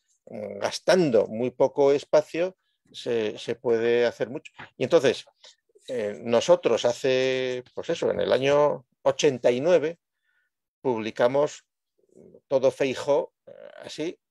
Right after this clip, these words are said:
pero no solo Feijóo, o sea, publicamos, o sea, el criterio, est-, el criterio de esta colección fue, eh, publicar todas las obras de el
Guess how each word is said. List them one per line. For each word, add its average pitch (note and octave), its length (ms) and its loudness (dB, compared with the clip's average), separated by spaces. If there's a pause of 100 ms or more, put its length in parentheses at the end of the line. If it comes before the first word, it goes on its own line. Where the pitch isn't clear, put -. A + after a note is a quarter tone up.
(200)
pero - 180 -10
no C3 100 -2
solo C#3 220 4
Feijóo, B2 520 2
o - 60 -12
sea, - 160 0
publicamos, B2 720 -4
o B2 120 -6
sea, B2 140 -2
el A2+ 60 -6
criterio, C#3 520 -4
est-, C3+ 280 -12
el - 140 -6
criterio D#3 320 2
de D#3 80 4
esta D#3+ 140 0
colección E3 480 4
fue, E3+ 340 2 (840)
eh, A2+ 840 0 (1500)
publicar B2+ 480 2
todas F3 320 6
las D3+ 240 2
obras F3+ 560 4 (540)
de B2+ 1080 2
el A2 480 -6